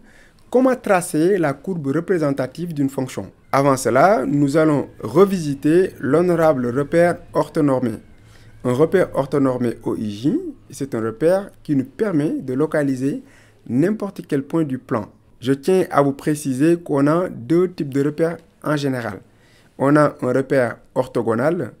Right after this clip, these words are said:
où les axes sont orthogonales, c'est-à-dire perpendiculaires, et on n'a pas nécessairement la même unité sur l'axe des abscisses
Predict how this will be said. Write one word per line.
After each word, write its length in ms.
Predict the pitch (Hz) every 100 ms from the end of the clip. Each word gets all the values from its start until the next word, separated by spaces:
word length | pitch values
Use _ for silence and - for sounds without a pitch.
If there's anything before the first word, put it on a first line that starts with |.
| _ -
où 160 | 175
les 240 | 160 135 139
axes 220 | 139 -
sont 320 | - 131 113 _ _
orthogonales, 920 | - 147 - 139 - - 107 113 156
c'est-à-dire 400 | 190 151 127 120 113 -
perpendiculaires, 760 | 139 - 123 110 120 143 233 - _ - - _ -
et 120 | 185 202
on 80 | 151
n'a 100 | 131
pas 280 | 123 185 -
nécessairement 920 | - 127 160 190 180 156 127 131 175 269 - - - -
la 180 | 131 131
même 220 | 147 160 -
unité 460 | 160 139 151 175
sur 320 | 196 - 147
l'axe 320 | 117 143 156 156
des 200 | 135 123
abscisses 520 | 120 - 170 -